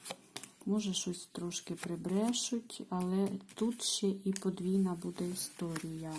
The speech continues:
Ось чому воно так, що я дивлюся, як це ключ відрізається, а йде в захист Всесвіту. Тобто того нашого відрізати той ключ.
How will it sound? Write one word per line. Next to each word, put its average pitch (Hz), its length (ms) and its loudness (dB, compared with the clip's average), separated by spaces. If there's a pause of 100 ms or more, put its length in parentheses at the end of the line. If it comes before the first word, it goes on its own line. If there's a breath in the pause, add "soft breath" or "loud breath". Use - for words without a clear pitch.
(140)
Ось - 260 0
чому 170 260 -2
воно 170 300 -4
так, 170 300 -6 (580 loud breath)
що - 180 -8
я 170 260 0 (120)
дивлюся, 180 440 2
як 170 360 0
це - 140 -4
ключ 180 460 -2
відрізається, 170 1000 0 (1000 loud breath)
а 170 180 0
йде 165 340 0
в 180 100 -2 (280)
захист 170 420 0
Всесвіту. - 840 -2
Тобто - 280 -8
того 170 340 -2
нашого 165 460 0
відрізати 156 680 -2
той 156 200 -4
ключ. 151 500 -4